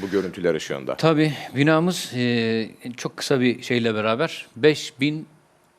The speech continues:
Speaker 2: metrekare, beş
Speaker 1: Hı.
Speaker 2: dönüm arazi, yani küsuratı da var tabii, dönüm arazi üzerinde yirmi iki bin beş yüz metrekare kapalı alan olarak düşünüldü ve
Speaker 1: Evet.
Speaker 2: bu halde yapıldı. Tabii, e, kabası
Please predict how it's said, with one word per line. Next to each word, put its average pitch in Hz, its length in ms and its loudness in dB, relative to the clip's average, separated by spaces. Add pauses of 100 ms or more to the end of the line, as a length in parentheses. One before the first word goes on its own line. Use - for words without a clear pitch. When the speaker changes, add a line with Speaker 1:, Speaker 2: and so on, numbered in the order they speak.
Speaker 2:
metrekare, - 600 -4
beş 123 260 -2
Speaker 1:
Hı. 117 40 -4
Speaker 2:
dönüm 117 320 0
arazi, 113 500 -2
yani 101 160 -8
küsuratı 110 540 -2
da 98 100 -2
var 92 140 -4
tabii, 117 300 -6
dönüm 120 200 -2
arazi 113 320 -2
üzerinde 113 580 -2 (420)
yirmi 143 280 -2
iki 139 180 -4
bin 143 160 -2
beş 147 140 0
yüz - 100 -12
metrekare 131 460 -2
kapalı 135 400 -2
alan 123 260 4 (480)
olarak 123 440 2 (100)
düşünüldü 151 480 -2
ve 180 40 2
Speaker 1:
Evet. 170 160 0 (160)
Speaker 2:
bu 175 120 2
halde 123 220 4
yapıldı. 127 520 2 (800)
Tabii, 139 240 2
e, 123 200 -4 (400)
kabası 147 460 2